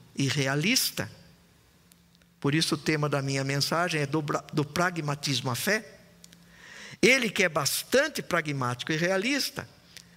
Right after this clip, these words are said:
ele responde Jesus. E para Filipe o problema não era apenas onde comprar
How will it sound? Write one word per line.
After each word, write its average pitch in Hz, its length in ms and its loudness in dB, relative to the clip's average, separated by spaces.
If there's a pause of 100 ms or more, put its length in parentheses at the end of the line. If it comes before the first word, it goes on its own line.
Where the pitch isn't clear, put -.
(320)
ele 226 200 2
responde 240 540 0
Jesus. 214 720 0 (1800)
E 165 60 2
para 233 380 4
Filipe 220 580 2
o 175 60 4
problema 170 920 2 (1200)
não 480 300 6
era 415 100 4
apenas 185 520 2
onde 185 320 0
comprar 151 880 -2